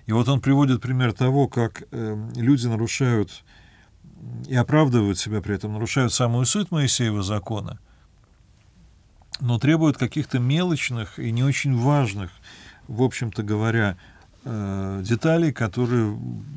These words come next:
к этому закону вовсе не восходят. Дело не в том, хорошо или плохо мыть руки, дело в том, какова относительная иерархия правил. Мы все живём в огромном количестве правил, да? И, э, когда люди начинают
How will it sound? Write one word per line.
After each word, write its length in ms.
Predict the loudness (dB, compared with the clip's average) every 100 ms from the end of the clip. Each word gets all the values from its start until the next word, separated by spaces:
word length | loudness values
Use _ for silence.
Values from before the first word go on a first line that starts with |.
| -16 -6
к 80 |
этому 260 | -4 -2 0
закону 380 | 0 0 0 2
вовсе 300 | 2 0 -2
не 100 | -2
восходят. 540 | -2 -4 -6 -8 -12 -20 -20 -20 _ _ -20 -20 -20 -10
Дело 260 | 0 2 4
не 80 |
в 60 | 2
том, 160 | 0 0
хорошо 380 | 2 2 2
или 80 | 2
плохо 340 | 2 0 0 0
мыть 180 | 0
руки, 240 | -2 -2 0
дело 220 | 0 0
в 40 |
том, 160 | 0 -2
какова 440 | -2 0 2 4
относительная 560 | 2 0 -2 -2 0 0
иерархия 420 | 0 0 0 -4
правил. 420 | -2 -2 -2 -4 -10 _ _ -20 _ _ _ _ _ -20 -20 -6
Мы 160 | 2 2
все 240 | 2 0
живём 320 | 2 2 4
в 80 | 4
огромном 480 | 4 6 4 4 2
количестве 540 | 2 2 0 -2 -4
правил, 460 | -4 -2 -2 -4 -10 -8
да? 260 | -4 -4 -4 -12 _ _ _ _ -20 -20 -20 -20 -12
И, 440 | -4 0 2 0 -2
э, 260 | -2 -2
когда 360 | -2 -2 2 4
люди 240 | 4 2
начинают 600 | 0 -2 -2 0 2 0